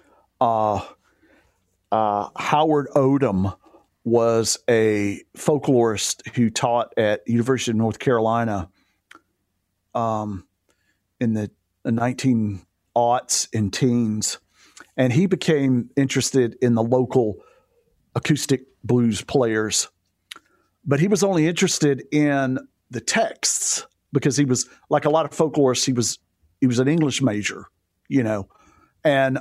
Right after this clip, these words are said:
um, I don't think there was any folklore departments yet,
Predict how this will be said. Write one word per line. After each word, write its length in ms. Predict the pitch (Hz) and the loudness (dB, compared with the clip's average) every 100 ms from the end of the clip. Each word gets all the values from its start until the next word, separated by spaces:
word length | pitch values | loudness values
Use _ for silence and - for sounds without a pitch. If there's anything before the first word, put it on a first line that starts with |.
| - | 0
um, 500 | 123 120 113 104 - _ _ _ - | 0 0 -2 -4 -10 _ _ _ -4
I 80 | 175 | -2
don't 80 | 175 | 0
think 120 | 175 | 0
there 80 | 156 | 0
was 280 | 123 - - | 0 -2 -2
any 140 | 151 127 | -2 0
folklore 400 | 170 151 147 127 | 0 2 2 0
departments 600 | - 131 113 110 107 - | 0 -2 -2 -6 -6 0
yet, 500 | 117 113 101 - | 2 2 -2 -6